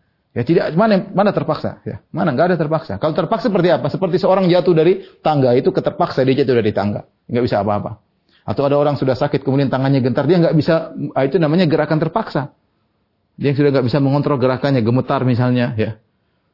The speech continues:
Ya, ini namanya gerakan terpaksa. Kita bisa bedakan mana gerakan terpaksa, mana gerakan tidak, tidak terpaksa, ya. Kemudian beliau berkata perkataan yang indah,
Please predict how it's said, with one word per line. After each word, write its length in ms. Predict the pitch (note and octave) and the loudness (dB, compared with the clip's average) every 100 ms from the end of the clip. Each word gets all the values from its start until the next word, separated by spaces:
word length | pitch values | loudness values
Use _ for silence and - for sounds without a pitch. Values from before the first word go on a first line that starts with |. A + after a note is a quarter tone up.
| _ | _
Ya, 80 | G#2 A#2+ | 0 2
ini 140 | G#3+ | 4
namanya 540 | B2+ A#2 G3+ - - _ _ | 4 2 2 0 -10 _ _
gerakan 400 | B2 B2 B2 C#3 | -2 0 0 -2
terpaksa. 340 | C3 A3+ - - | 0 -2 -2 -2
Kita 180 | A3 D#4+ | 0 0
bisa 160 | G#3+ | 2
bedakan 480 | F#3+ A3 A#3+ G3+ E3 - _ _ _ _ _ | 2 2 2 0 -4 -10 _ _ _ _ _
mana 260 | - D#3 D3 | -2 0 2
gerakan 320 | C3+ C3 C3 A#2+ | 2 0 0 -2
terpaksa, 600 | A2+ A#2+ - - - - | -2 -4 -2 -4 -4 -6
mana 220 | C3+ B2+ G#2+ | -2 0 0
gerakan 300 | A2 A2+ B2+ | -2 -2 0
tidak, 360 | A2+ A3 - _ - _ _ | 0 -2 -10 _ -20 _ _
tidak 160 | A2 A#2+ | -4 -2
terpaksa, 480 | D3 G#3+ G#3 D#3 - | 0 -2 -2 -4 -4
ya. 140 | G2 - _ _ _ _ _ | -8 -12 _ _ _ _ _
Kemudian 460 | C#3 D#3+ G3 F3 | 0 2 2 2
beliau 160 | D3 F#3 | 2 4
berkata 320 | D3 C#3 D3+ | 2 0 0
perkataan 400 | B2 B2 B2+ B2 | 0 0 0 2
yang 160 | A#2 A2+ | 2 2
indah, 320 | E3 E3 | 2 -2